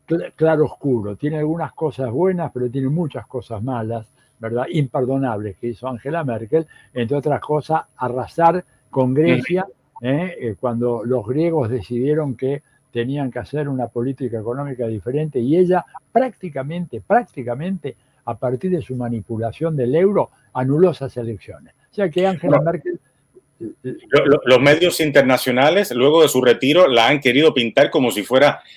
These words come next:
Speaker 2: la, la gran política de la década que se retira, y la verdad es que contra Grecia fue, eh, avasallador.
Speaker 1: Terrible, y contra los países del sur europeo también, y contra el mundo desarrollado también, y Angela Merkel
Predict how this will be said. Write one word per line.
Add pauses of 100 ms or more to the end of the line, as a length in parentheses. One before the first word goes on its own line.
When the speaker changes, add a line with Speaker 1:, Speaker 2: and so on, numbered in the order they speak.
Speaker 2:
la,
la
gran
política
de
la
década
que
se
retira,
y
la
verdad
es
que
contra
Grecia
fue,
eh, (260)
avasallador. (380)
Speaker 1:
Terrible,
y
contra
los
países
del
sur
europeo
también,
y
contra
el
mundo
desarrollado
también,
y
Angela
Merkel